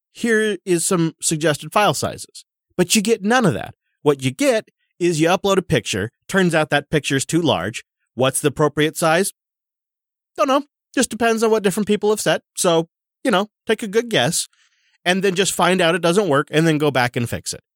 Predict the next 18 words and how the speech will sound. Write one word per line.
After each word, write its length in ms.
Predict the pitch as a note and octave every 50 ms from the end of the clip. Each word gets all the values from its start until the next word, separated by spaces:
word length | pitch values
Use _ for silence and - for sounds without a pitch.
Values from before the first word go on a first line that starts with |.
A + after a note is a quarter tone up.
| _ _ _ _ _ _ _ _ -
And 120 | D3+ F3
it's 160 | G3+ F#3 -
just 180 | - C4 B3 -
sort 160 | A#3+ A#3 A3
of 120 | G3+ D#3+
this 280 | D#3 D#3 C#3+ C#3 - - - _ _ _ _ _ _ -
unrefined, 1000 | C#3+ E3 F3+ F#3+ F#3+ F#3 F#3 F#3+ F3 - D#3+ C3+ C3 B2+ B2+ C3 C3 B2+ - - - -
paper-cutty 640 | - D#3 D3+ D3 - F3 D#3 - - C3+ B2 B2
experience. 640 | A#2+ - - - A#2+ G#2 F#2 F2+ F2+ F#2 F#2+ - - - - - - -
And 80 | - D3+
it's 100 | C#3+ -
a 60 | D3
thousand 480 | - - D#3 D#3 F3+ G#3 A3 G3+ G3 F3
different 240 | F#3 F3 E3+ F3 E3
examples 500 | D#3+ D3 C#3+ D3 C3 B2+ B2 B2+ A#2 B2+
of 120 | A#2 G#2
that. 240 | A2+ G#2+ G2+ A2 - _ _ _ _ _ _ _ _ _ _ _ _ _ _ _ _ _ _ -
And 80 | C#3